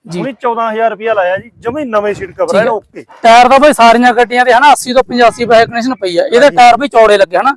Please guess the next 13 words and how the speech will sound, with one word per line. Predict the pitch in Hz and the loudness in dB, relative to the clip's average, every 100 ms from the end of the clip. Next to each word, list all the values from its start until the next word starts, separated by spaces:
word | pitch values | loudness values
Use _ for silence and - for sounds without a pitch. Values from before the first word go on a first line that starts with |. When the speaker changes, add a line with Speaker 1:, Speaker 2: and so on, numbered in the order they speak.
| 190 | -4
Speaker 2:
ਇਹਦੇ | 214 | -6
ਚੌੜੇ | 240 233 214 226 | -2 -2 0 -2
ਟਾਇਰ | - 202 | 0 0
ਆ | 202 | 0
ਬਾਈ | 220 226 | 0 -4
ਜੀ, | 254 240 _ _ - | -8 -16 _ _ -10
Speaker 1:
ਠੀਕ | 214 | -4
ਹੈ। | 190 | -2
Speaker 2:
ਸੋਲਾਂ | 208 | -2
ਨੰਬਰ | 214 214 233 | -4 -8 -4
ਟਾਇਰ | 220 196 208 | 0 2 0
ਆ। | 226 - | -4 -10
Speaker 1:
ਜੀ। | 170 | -8